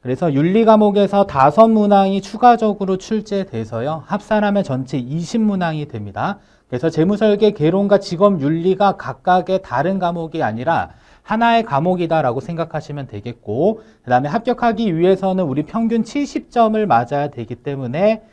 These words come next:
자, 칠십 프로면은 몇 문제일까요? 자, 열네 문제 이상만 점수를 여러분들이, 어, 획득하게 되면 합격 점수가 될 수 있다라고 생각을 하시면 될 것 같습니다.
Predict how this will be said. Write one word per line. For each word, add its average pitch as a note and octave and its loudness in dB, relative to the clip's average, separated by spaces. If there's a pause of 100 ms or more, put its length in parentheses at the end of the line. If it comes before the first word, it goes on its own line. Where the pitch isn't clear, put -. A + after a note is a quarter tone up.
(240)
자, G#2+ -4
칠십 - -8
프로면은 A3 2
몇 B2+ 4
문제일까요? E3 -2
자, A2+ -14
열네 C#3+ 4
문제 G#3+ 2
이상만 F3 -2
점수를 D3 -6
여러분들이, B2 -2 (280)
어, G2 -12
획득하게 D3+ -8
되면 C#3 -8
합격 F#3+ -10
점수가 A#2+ -10
될 G#2+ -10
수 - -16
있다라고 B2 -6 (260)
생각을 C3 -10
하시면 B2 -14
될 G#2+ -16
것 G#2+ -12
같습니다. G#2+ -14